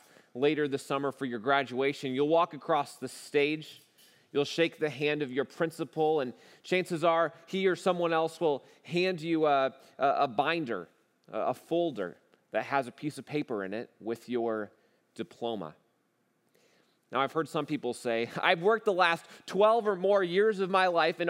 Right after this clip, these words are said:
all I get is a piece of paper." How underwhelming.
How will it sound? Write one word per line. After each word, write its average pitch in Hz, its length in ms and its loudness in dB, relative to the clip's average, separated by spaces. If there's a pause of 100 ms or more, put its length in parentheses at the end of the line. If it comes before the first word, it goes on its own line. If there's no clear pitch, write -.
all 240 300 4
I 226 120 2
get 170 320 2 (720)
is 156 460 -2
a 120 60 -4
piece 170 240 -6
of 220 60 -14
paper." 175 420 -2
How 190 140 4
underwhelming. 185 680 -2